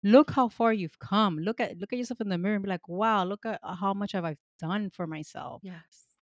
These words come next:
Speaker 1: Um,
Speaker 2: Yes.
Speaker 1: and give yourself grace, you know, when
Speaker 2: Yes.
Speaker 1: you feel like, "Oh, it's a shitty day." Hey, some sh-, it's, sometimes there is a shitty day, but don't drown yourself in that shitty day, you know?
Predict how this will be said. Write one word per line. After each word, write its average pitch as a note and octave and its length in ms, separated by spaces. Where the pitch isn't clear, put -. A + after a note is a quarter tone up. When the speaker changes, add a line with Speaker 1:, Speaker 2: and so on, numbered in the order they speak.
Speaker 1:
Um, F3 520
Speaker 2:
Yes. F#3 140
Speaker 1:
and F3 340
give A3 180
yourself C4+ 340
grace, B3+ 540
you F#3+ 140
know, F#3+ 200
when F#3 220
Speaker 2:
Yes. - 20
Speaker 1:
you F#3 100
feel G#3+ 260
like, G#3+ 300
"Oh, G#3 360
it's F#3 140
a G3 40
shitty G#3 320
day." A3+ 280
Hey, A3 460
some G#3 220
sh-, - 320
it's, A3+ 200
sometimes D4 640
there F4 160
is C#4 120
a G#3+ 40
shitty F#3 480
day, G3+ 240
but F3+ 200
don't G3+ 220
drown G3+ 300
yourself E3+ 360
in E3 100
that D#3+ 140
shitty - 340
day, - 140
you F3 160
know? F#3 260